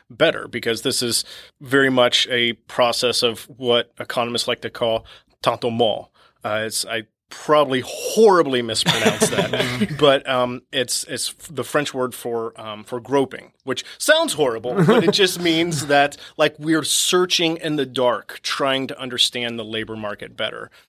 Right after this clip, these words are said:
Speaker 1: So the idea of underemployment got shifted to include people who are working below their education level, as well as people who would be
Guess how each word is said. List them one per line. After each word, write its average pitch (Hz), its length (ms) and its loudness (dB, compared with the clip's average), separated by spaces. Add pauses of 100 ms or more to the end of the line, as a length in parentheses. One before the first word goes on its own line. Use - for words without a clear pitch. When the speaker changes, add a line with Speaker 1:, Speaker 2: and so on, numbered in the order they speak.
(120)
Speaker 1:
So 127 420 4 (240)
the 135 400 0
idea 135 400 4
of 127 240 -6
underemployment 131 880 0
got 117 300 0
shifted 135 580 0
to 123 160 -6
include 120 480 -4
people 131 360 -4
who 120 140 -6
are 113 140 -2
working 117 560 -2 (380)
below 127 720 4
their 117 400 0
education 110 640 0
level, 107 400 -4
as 120 180 -2
well 123 220 2
as 110 100 0
people 113 420 -4
who 117 220 -6
would 113 300 -6
be 113 300 -4